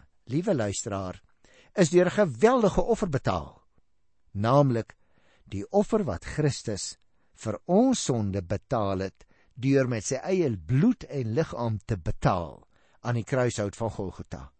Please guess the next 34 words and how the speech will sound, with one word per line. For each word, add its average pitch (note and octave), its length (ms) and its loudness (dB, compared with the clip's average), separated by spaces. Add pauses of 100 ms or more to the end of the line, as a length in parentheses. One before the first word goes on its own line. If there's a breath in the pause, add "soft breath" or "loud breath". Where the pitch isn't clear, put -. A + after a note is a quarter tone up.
(420 loud breath)
En F#3 160 2
daarom G3+ 300 2
moet F#3+ 180 0
ons C#4 160 -6
nie D4 100 -4
bang C#3+ 320 -2
wees G#2 440 -6 (160)
vir - 180 0
die C3 80 0
stryd D3 380 2
teen A#2 120 0
die G#2+ 120 -2
Satan A2+ 520 -2 (240 loud breath)
of D#3 180 2
daarvan C#3+ 400 2
probeer B2 360 0
wegvlug B2 600 -2
nie. F2 140 -14 (640 soft breath)
Maar D#3 120 4
ons F3 160 6
moet F3 160 0
Christus - 580 -4
met A#2+ 220 -2
toewyding A#2+ 640 -2
dien, G2+ 240 -8 (680 soft breath)
want E3 200 2
ons F3 140 0
kan E3+ 180 -4
slegs - 540 -8 (280)
deur D#3 300 4
hom C3 420 2 (560)
die C#3 140 8
oorwinning B2 560 4
behaal. F2 420 -2